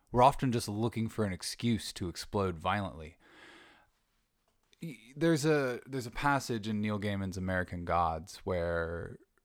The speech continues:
Shadow, the hero, ends up having a fist fight with a character named Mad Sweeney, and at one point Shadow asks Mad Sweeney, "Why are we even fighting?" And Mad Sweeney says,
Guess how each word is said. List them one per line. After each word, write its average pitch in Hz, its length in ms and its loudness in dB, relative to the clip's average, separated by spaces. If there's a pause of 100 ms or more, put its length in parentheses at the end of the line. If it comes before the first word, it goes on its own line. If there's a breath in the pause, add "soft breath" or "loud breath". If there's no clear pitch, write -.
Shadow, 98 460 6
the 92 100 0
hero, 90 480 2
ends 92 260 -6
up 87 160 -2
having 92 320 -2
a 85 60 -8
fist - 360 -4
fight 87 300 2 (520 soft breath)
with 98 440 0
a 90 60 -10
character 95 360 -2
named 90 200 -2
Mad 90 280 0
Sweeney, 92 600 -4
and 98 140 -2
at 87 160 -4
one 101 200 0
point 92 300 0
Shadow 95 340 2
asks - 380 0
Mad 90 240 0
Sweeney, 95 340 -4
"Why 95 240 8
are 113 80 8
we 104 140 2
even 92 180 -2
fighting?" 101 480 4
And 85 140 -6
Mad 90 220 -2
Sweeney 92 340 -6
says, 87 380 -4